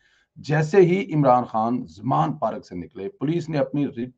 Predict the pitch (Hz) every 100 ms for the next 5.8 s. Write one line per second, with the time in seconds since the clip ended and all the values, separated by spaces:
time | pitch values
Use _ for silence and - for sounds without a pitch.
0 | _ 123 139 151 147 107 107 - 90 90
1 | 101 - 104 113 123 123 95 95 92 107
2 | 98 104 104 90 90 92 90 90 90 -
3 | 90 98 90 85 87 - - - - _
4 | _ _ _ - 107 120 139 143 - 110
5 | - 107 - 101 98 - -